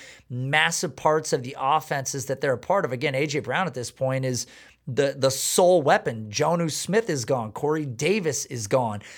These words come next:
Can only mean great things. Everybody was concerned about Michael Thomas. He's going to get his targets, you know,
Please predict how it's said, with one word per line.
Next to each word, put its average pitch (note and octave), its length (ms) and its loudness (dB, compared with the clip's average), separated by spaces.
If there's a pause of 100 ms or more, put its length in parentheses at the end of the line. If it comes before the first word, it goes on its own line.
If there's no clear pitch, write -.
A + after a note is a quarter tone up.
(140)
Can F3 140 2
only F#3 180 2
mean F3 280 -2
great D#3 360 2
things. F#3 380 -2 (520)
Everybody F#3+ 320 4
was F3+ 140 0
concerned F#3 400 -2
about F3+ 200 0
Michael E3+ 280 2
Thomas. C#3 480 -2
He's C#3+ 120 -4
going C#3 300 0
to C3 60 -2
get C#3 180 -2
his B2+ 140 -6
targets, C3 600 0
you C3+ 80 -8
know, A#2+ 120 -10